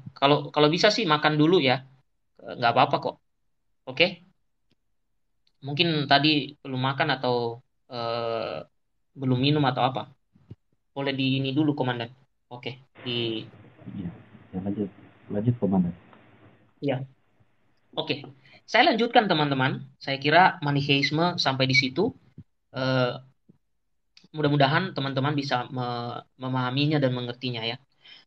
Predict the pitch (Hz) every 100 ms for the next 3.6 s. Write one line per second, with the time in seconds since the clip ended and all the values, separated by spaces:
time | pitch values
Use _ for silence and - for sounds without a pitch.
0 | - 185 196 247 262 254 226 202 180 -
1 | 247 175 156 160 170 147 147 156 185 208
2 | - - 151 - 156 160 147 143 143 139
3 | 143 151 127 - 120 117